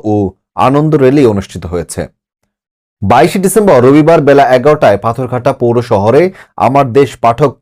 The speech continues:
ফোরামের ব্যানারে একটি র্যালি এবং একই সময়ে উপজেলা বিএনপি ও এর সমমনা নেতৃবৃন্দ শুভেচ্ছা বক্তব্য রাখেন।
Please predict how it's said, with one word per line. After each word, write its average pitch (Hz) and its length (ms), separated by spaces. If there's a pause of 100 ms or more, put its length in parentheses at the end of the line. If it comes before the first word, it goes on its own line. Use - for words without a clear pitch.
ফোরামের 131 340
ব্যানারে 113 520
একটি 104 220
র্যালি 131 440
এবং 139 320 (320)
একই 120 300
সময়ে 131 400
উপজেলা 139 440
বিএনপি 131 560
ও 123 180
এর 117 240 (300)
সমমনা 160 560
নেতৃবৃন্দ 127 560
শুভেচ্ছা 117 360
বক্তব্য 98 320
রাখেন। 82 340